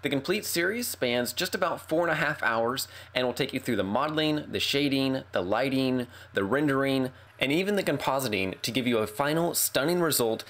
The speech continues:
that you'll be proud to put in your portfolio, that you can show off to clients, and that you can call your own.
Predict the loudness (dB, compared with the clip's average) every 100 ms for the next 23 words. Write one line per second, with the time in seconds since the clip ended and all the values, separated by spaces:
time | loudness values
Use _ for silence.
0 | -10 -4 -2 0 -2 0 0 0 -2 0
1 | 0 0 -2 -4 -2 0 2 2 -2 -6
2 | -4 -2 0 2 2 0 0 0 0 0
3 | -2 -6 -12 -14 -2 0 2 0 0 0
4 | 0 0 -2 0 0 2 2 2 0 -2